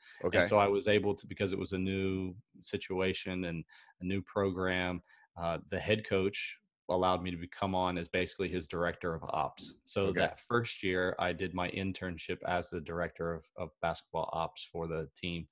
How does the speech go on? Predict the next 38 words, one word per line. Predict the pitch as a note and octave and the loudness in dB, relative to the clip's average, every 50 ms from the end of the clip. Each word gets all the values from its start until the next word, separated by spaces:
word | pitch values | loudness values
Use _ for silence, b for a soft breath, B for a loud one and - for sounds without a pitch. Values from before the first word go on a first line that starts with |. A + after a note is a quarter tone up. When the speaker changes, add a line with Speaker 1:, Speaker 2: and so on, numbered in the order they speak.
| B B B B B B | B B B B B B
Speaker 1:
God, | - D#2+ E2 | 0 2 2
Speaker 2:
And | - G2+ | 4 4
then | G2+ G2 | 4 4
it | |
Speaker 1:
life's | F2+ F#2+ - | 4 4 6
Speaker 2:
kind | G3+ G3 - | 6 6 6
of | G#2 F2 | 6 4
Speaker 1:
about, | E2 F#2+ | 4 2
Speaker 2:
just | - - F2 | 0 2 6
Speaker 1:
life's | F#2+ G#2 A2+ - - | 8 8 8 8 4
about | G#2 F#2 F#2 D#2+ - | 4 6 6 4 6
timing, | - - F2 F2 F#2 F2+ D#2+ C#2 C2+ | 2 4 4 4 4 2 0 -2 -2
isn't | C2+ C#2 C2+ F2 F2+ | -4 -6 -6 -6 -4
it? | G2+ A2 | -4 0
Oh | F2+ | 2
Speaker 2:
Yeah, | F#2+ G2 F#2+ F2+ | 4 6 6 6
Speaker 1:
my | E2+ D#2 | 6 4
Speaker 2:
it | D2 - - | 2 0 0
was | G2 D#2 | -2 0
Speaker 1:
gosh. | E2 E2 | 0 4
Speaker 2:
perfect. | E2 A2 G#2 - - D2+ C2+ - - B B B B B B | 4 4 4 4 0 -6 -8 -8 -14 B B B B B B
Speaker 1:
<laughs> | D3 D#3 | 6 6
Speaker 2:
So | - - A2+ G#2 | 8 8 8 8
it, | G2+ G#2 G#2 - - G#2+ | 8 6 4 2 2 0
it | G#2+ G#2 - | 0 2 4
kinda | C3+ C3 B2+ A#2+ A2+ | 4 4 6 6 4
just | G2+ G#2 G2+ - G#2 | 4 4 2 2 2
morphed | G2 F#2+ G2 G2+ G#2+ G#2+ - - - - - | 2 4 4 4 4 2 0 -4 -14 -6 -2
into | G#2+ G#2 G#2+ G#2+ G#2+ - A#2+ A2+ A2+ G#2+ | 0 0 0 0 0 0 2 2 4 2
a | F#2+ | 2
volunteer | E2 F#2 F#2 F#2 F#2 F#2+ G2 F2+ - G#2+ G2+ G2 | 2 4 4 4 4 4 0 0 0 2 2 2
assistant | F2+ - - G2+ - - G#2+ G2+ - | 2 2 -2 -2 -2 -2 -6 -8 -6
position, | - G2 F2 G2+ G2 - - - G#2 G2+ | -8 -4 0 0 0 0 0 -2 -2 -2
and | G2 F#2+ F2 E2+ | -2 -2 -4 -4
I | E2+ E2 | -4 -4
stayed | - - - F2+ F2+ F#2 E2 F2+ | -6 -4 0 0 0 2 0 0
in | F2 | -2
that, | F2 F2+ F2+ F2 E2+ | 0 0 0 0 -2